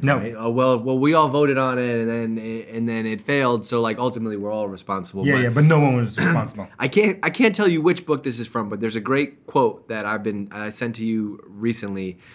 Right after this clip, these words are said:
Speaker 2: about this, kind of related to this, and, and this guy says, "The risk of insult is the price of clarity,"
Speaker 1: Mm-hmm.
Speaker 2: right? And that, that to me has a lot to do with consensus, right? Because if you are,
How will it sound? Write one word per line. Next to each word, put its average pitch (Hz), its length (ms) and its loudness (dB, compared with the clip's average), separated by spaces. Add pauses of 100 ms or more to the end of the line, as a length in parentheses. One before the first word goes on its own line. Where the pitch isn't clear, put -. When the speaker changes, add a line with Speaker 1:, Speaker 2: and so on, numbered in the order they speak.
(140)
Speaker 2:
about 104 320 -4
this, 92 280 -6
kind 208 240 0
of 170 60 2
related 127 240 2
to - 60 -12
this, 107 180 -6
and, 107 240 -6
and 113 280 -4
this 117 200 -8
guy 135 140 -2
says, 123 300 -2 (360)
"The 120 100 -2
risk 143 540 0
of 139 180 -4
insult 107 640 -6 (240)
is 104 140 -12
the 107 80 -6
price 113 400 -6
of 101 140 -10
clarity," 85 680 -14
Speaker 1:
Mm-hmm. 143 220 2
Speaker 2:
right? 120 340 -2 (240)
And 131 120 0
that, 151 280 0
that 160 180 -2
to 165 80 -8
me 156 260 2
has 127 220 -2
a 123 40 -2
lot 123 200 -4
to 131 60 -6
do 120 120 0
with 113 140 -4
consensus, 104 640 -10
right? 107 180 -6
Because 110 280 -4
if 107 120 -4
you 131 160 4
are, 123 160 2